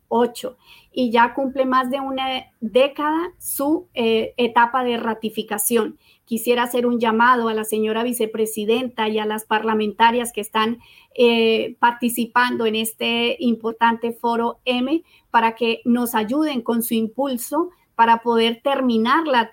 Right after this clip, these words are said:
ratificación de este convenio que se encuentra en la plenaria del Senado. Es el proyecto de ley número ciento cuarenta y uno y nes-,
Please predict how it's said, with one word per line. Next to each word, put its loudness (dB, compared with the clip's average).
ratificación 0
de 0
este -2
convenio 0
que 0
se -4
encuentra 0
en -6
la -2
plenaria 0
del 2
Senado. 2
Es 0
el -4
proyecto -2
de 0
ley 0
número 2
ciento -4
cuarenta 0
y 0
uno 2
y -2
nes-, 0